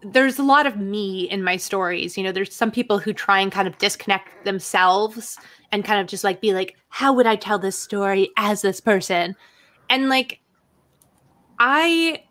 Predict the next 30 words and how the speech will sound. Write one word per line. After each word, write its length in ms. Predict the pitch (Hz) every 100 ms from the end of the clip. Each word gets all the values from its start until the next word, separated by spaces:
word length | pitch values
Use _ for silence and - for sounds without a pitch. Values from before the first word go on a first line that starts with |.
| -
like 340 | 247 240 -
to 760 | - - 240 226 214 214 202 - - _ _
do 240 | 214 269
that, 260 | 254 180 175
but 120 | 220 -
also 240 | 226 247
kind 180 | - 262
of 60 |
just 180 | 233 262 277
infuse 680 | 254 - 214 214 254 254 -
bits 260 | 214 214
of 160 | 214 - - _ -
me 300 | 202 233 220
into 680 | 208 254 254 - 208 180 175 _ _ _ _
that. 320 | 196 - 139 -
And 140 | 214 202
I 100 | 208
think 440 | 226 214 - - - - - _ _ _ -
that 280 | 202 214 -
just 200 | 247 -
kind 160 | 240 220
of, 120 | 196
like, 220 | 208 -
is 100 | 208
how 600 | - 190 190 185 190 - _ _ -
I 200 | 175 190
am. 640 | 190 214 214 226 220 220 -
I'm 140 | 196 190
very, 680 | 190 190 185 180 180 185 - _ _ _ _ -
like, 280 | 180 -